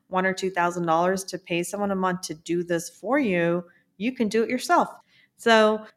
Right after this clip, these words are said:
that's for recording. Now we're gonna talk about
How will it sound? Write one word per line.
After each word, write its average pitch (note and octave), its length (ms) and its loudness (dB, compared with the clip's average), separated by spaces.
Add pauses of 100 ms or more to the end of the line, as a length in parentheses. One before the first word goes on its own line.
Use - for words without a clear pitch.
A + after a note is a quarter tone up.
that's A3+ 340 4 (120)
for A3+ 520 2
recording. F#3 640 0 (260)
Now G3 460 2
we're G#3+ 160 0
gonna A3+ 240 -2
talk G3 360 -2
about F3 600 2